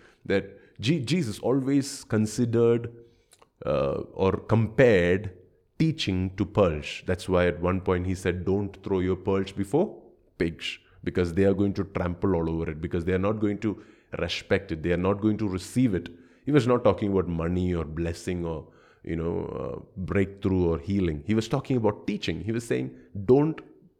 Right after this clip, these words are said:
teach people that are not going to receive it, that are not going to value it." And the same person taught us this parable of how this man would treat this pearl. He would sell everything in his life to just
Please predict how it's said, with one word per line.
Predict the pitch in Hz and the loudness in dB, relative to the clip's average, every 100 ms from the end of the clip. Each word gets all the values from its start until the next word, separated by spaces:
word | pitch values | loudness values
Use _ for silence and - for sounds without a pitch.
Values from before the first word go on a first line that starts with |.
| _ - | _ -2
teach | 190 170 - - - | 0 0 -6 -14 -6
people | 156 147 107 | -6 -2 -2
that | 104 104 | 0 0
are | 98 | 0
not | 95 98 98 | 0 -2 0
going | 104 101 | 0 0
to | 110 98 | -2 -2
receive | 101 - 120 87 | -2 0 0 0
it, | 85 | -4
that | 82 | -2
are | 95 | 0
not | 98 110 | 0 0
going | 113 107 | 0 0
to | 107 104 - - | 0 -2 -4 -16
value | 85 82 73 92 104 113 110 | -14 -12 -2 0 4 4 6
it." | 85 - - - _ _ _ - | 4 -2 -16 -20 _ _ _ -2
And | 110 | 2
the | 113 | 4
same | 107 156 180 185 180 165 - - _ | 4 4 6 6 2 -4 -10 -20 _
person | - 156 156 110 101 - - | 0 2 2 2 0 -2 -2
taught | 131 131 | -2 0
us | 120 117 | -2 0
this | 110 - - - - _ _ - | 0 0 -12 -20 -20 _ _ -8
parable | 110 127 127 113 113 95 | -2 2 4 6 4 4
of | 98 95 | 0 -2
how | - - 117 120 110 | -16 -10 -2 2 4
this | 98 92 98 | 4 0 2
man | 92 101 113 117 113 | 0 2 2 0 0
would | 98 95 | -2 -2
treat | - 110 110 110 104 | 0 2 2 0 -6
this | 92 92 | -6 -6
pearl. | - 90 73 - - - _ _ | 0 2 2 -4 -20 -20 _ _
He | 127 | 2
would | 127 123 - | 4 2 0
sell | - - - 123 135 127 - - | -12 -4 4 6 6 2 -4 -6
everything | 123 117 120 123 117 | -4 0 0 0 2
in | 110 | 2
his | 101 92 | 0 -2
life | 92 87 78 78 - | 0 2 0 -6 -4
to | 98 | -4
just | 90 95 90 - | 0 0 0 -4